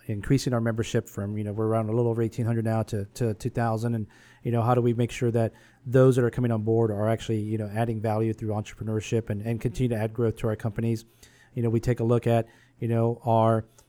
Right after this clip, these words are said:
you know, from company growth, when we wanna watch them from the time they came up with their first idea as a single member, and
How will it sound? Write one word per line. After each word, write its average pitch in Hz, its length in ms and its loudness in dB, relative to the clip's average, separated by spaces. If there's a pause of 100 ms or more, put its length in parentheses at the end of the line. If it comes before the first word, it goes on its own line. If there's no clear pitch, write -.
(100)
you 117 100 -4
know, 107 320 -4
from 117 160 -2
company - 260 0
growth, 127 320 4
when 107 300 -4
we 117 100 0
wanna 123 160 0
watch 120 240 0
them 123 100 -4
from 113 140 -8
the 110 80 -2
time 120 320 -2
they 117 80 2
came 127 220 -2
up 117 80 -2
with - 80 -20
their 110 120 -4
first 113 300 -4
idea 113 380 -2 (240)
as 107 100 -6
a 104 40 -8
single 113 300 -2
member, 117 300 0
and 107 140 0